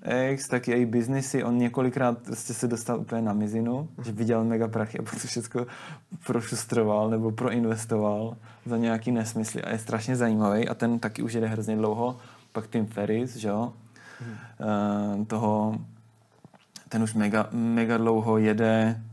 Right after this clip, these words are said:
Speaker 1: ale už ho teda nějak extra neposlouchám teďka. My First Million je zajímavý biznisový podcast, taky ho moc lidí nezná v Česku, ale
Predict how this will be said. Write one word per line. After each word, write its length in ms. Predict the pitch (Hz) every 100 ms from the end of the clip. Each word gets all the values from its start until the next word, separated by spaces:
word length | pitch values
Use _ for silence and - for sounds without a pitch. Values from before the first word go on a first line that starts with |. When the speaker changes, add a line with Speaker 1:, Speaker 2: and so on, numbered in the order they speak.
| -
Speaker 1:
ale 480 | 110 110 110 110 113
už 120 | 123
ho 80 | 123
teda 400 | 113 110 120 120
nějak 240 | 120 117
extra 240 | 113 117 123
neposlouchám 680 | 110 107 113 120 110 113 110
teďka. 360 | 113 - 113
My 220 | 110 110 110
First 360 | 123 113 113
Million 460 | 110 104 113 123 135 - - - - - - -
je 380 | 113 113 110 113
zajímavý 500 | 113 113 113 113 113
biznisový 600 | 117 113 110 110 110 110
podcast, 600 | 113 113 123 120 135 -
taky 200 | 107 120
ho 80 | 117
moc 240 | 117 113
lidí 180 | 120 120
nezná 340 | 110 107 117
v 60 | 117
Česku, 580 | - 104 - 127 135 107
ale 280 | 104 104